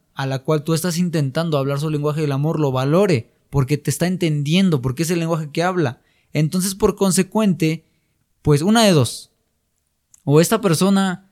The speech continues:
se llena de mimos o de cosas que tú hagas por ella, o también le echa ganas, como lo dije hace rato, tiene la disposición de aprender tu lenguaje del amor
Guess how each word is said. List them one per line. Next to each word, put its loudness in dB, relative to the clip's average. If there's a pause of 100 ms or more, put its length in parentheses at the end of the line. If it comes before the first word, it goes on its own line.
(140)
se 2
llena 4
de 0
mimos 2
o -6
de -4 (220)
cosas -2
que -4
tú -2
hagas -2
por -2
ella, -4 (760)
o 2
también 4
le 4
echa 0
ganas, 0
como -2
lo 2
dije 0
hace -4
rato, -2
tiene -4
la -4
disposición -4
de 2
aprender 0
tu 0
lenguaje 0
del 0
amor 0